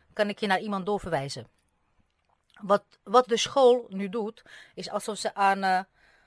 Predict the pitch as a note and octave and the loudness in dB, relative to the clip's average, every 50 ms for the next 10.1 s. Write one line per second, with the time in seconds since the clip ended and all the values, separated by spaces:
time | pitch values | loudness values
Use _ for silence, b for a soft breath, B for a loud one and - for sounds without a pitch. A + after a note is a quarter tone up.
0 | b b _ _ - F#3+ D#3+ - F3+ E3 - - D4 C4+ E3+ - - - - _ | b b _ _ -6 -4 -4 -4 -8 -12 -4 2 4 4 4 2 -2 -18 -20 _
1 | _ _ F3+ G3+ G3 E3+ G#3+ G#3+ G3+ - - C#4+ - - G#3+ F#3+ F#3+ - B3+ B3+ | _ _ -6 -4 -2 0 0 -2 -2 -4 -8 -10 -4 -2 -2 -2 2 4 4 4
2 | B3+ B3+ A3 - - F#3+ F3+ F3+ F#3+ - - C4 C#4+ b b b b b b - | 4 4 0 -2 2 2 2 2 2 0 -4 -8 -8 b b b b b b -2
3 | D#3+ F#3+ B3 D4 B3+ A#3+ E3+ F3 A3 B3 C4 B3+ - B3 A#3 G#3 F#3 - - - | 2 4 4 4 2 2 4 6 6 8 6 4 2 0 0 0 -2 -4 -4 -2
4 | F#3 E3 F3 G#3 A3 F#3 G3 G3 G#3 G#3 F#3 - G#3+ A3 A3 G#3 - _ _ _ | 0 0 0 0 -2 -4 -6 -6 -4 -4 -4 -4 -4 -4 -4 -6 -10 _ _ _
5 | _ _ G#3 G3+ - - - C4+ A#3 F#3+ G3+ G3 - G#3+ F#3 G#3 G#3 F#3 - - | _ _ -12 -8 -8 -6 -6 -4 -4 -4 -4 -4 -4 -4 -2 -2 -4 -4 -6 -8
6 | - - G#3+ - - F#3 D3 C#3 C#3+ D3 b b b b b b b - F3+ - | -10 -12 -14 -6 -4 -2 -2 -2 -6 -10 b b b b b b b -12 -8 -6
7 | G#3 G#3 - - A3+ G3 - - G#3 F3+ E3+ A3+ C4+ D#4 C#4+ G#3+ F#3+ - - - | -6 -2 0 0 0 0 -2 -4 -4 0 2 4 4 4 2 0 -2 -4 -2 -2
8 | E3 D#3 F#3 B3 D4 b b b b b b b - - A3 G#3+ F#3 F#3+ F3+ F3 | 0 0 -2 -4 -8 b b b b b b b -6 -4 -4 -4 -4 -6 -6 -8
9 | F#3+ A3 G3 - G#3 G3 G3 F3 D3+ C#3+ C#3+ - C#3 C3 - - C#3+ B2+ C3 - | -8 -8 -6 -4 -4 -4 -2 -2 -4 -4 -4 -6 -8 -10 -10 -12 -12 -12 -14 -14
10 | - - | -18 -20